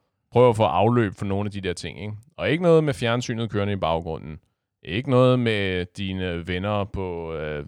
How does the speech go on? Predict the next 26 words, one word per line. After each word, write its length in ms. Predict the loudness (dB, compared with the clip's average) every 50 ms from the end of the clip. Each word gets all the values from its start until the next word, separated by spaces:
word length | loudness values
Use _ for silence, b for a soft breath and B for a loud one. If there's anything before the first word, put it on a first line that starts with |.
| -12 -14 -10
Messenger 600 | -6 -4 -4 -2 -2 -2 -2 -2 0 0 0 -2
på 140 | -2 -6 -8
telefonen 720 | -8 -8 -8 -8 -6 -6 -8 -8 -8 -10 -10 -8 -8 -6
lige 340 | -6 -6 -4 -4 -4 -4 -4
ved 80 | -4
hånden 420 | -2 -2 -2 -4 -6 -10 -14 -14 -14
og 80 | -14
sådan 80 | -12 -12
noget, 120 | -10 -10
ikke? 120 | -12 -12 -16 -14 _
Bare 160 | -8 -6 -6 -6
sæt 380 | -6 -2 0 0 0 -2 _
dig, 140 | -8 -8 -8 -10 _ _ _ _ _ _ _ _ _ _ _ _ _ _ _ _ _ _ _ _ _ -8
og 60 | -6
så 60 | -4 0
bare, 500 | 2 2 4 4 4 4 4 2 0 -2
du 180 | -4 -4 -2
ved, 220 | 0 0 0 -2 -6 -8 -6
og 100 | -4 -2
lad 100 | 0 0
være 120 | 0 0
med, 160 | -2 -4 -4
og 180 | -4 -6 -6 -8 _
hvis 220 | -10 -8 -6 -6
du 100 | -4 -6
kan, 220 | -4 -4 -4 -4